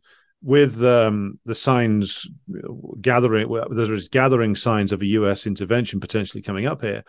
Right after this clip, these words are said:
I mean, in your view, Dan, you mentioned there the increasingly,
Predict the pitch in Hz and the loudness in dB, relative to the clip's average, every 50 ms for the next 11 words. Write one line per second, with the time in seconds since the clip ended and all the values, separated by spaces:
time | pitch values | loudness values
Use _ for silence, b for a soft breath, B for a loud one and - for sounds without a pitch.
0 | B B B B B B B - 107 117 123 127 127 123 139 156 165 160 131 123 | B B B B B B B -8 -4 -2 0 0 2 2 4 4 6 4 4 4
1 | 131 120 110 101 120 120 117 113 107 104 95 - _ _ _ _ _ _ _ - | 2 2 2 2 2 2 4 4 2 0 -2 -8 _ _ _ _ _ _ _ -4
2 | 123 123 123 139 151 151 - - 131 120 113 123 131 135 127 120 104 101 101 95 | -2 2 2 2 2 2 0 -4 -6 -4 -2 0 2 2 4 4 4 4 2 2
3 | 92 98 - - - - - - _ _ 127 117 110 - - 127 127 117 - - | 0 -2 -6 -8 -12 -14 -16 -18 _ _ -4 -4 -4 -2 0 2 2 2 0 0
4 | 123 113 107 104 101 104 101 | 0 0 2 2 2 2 2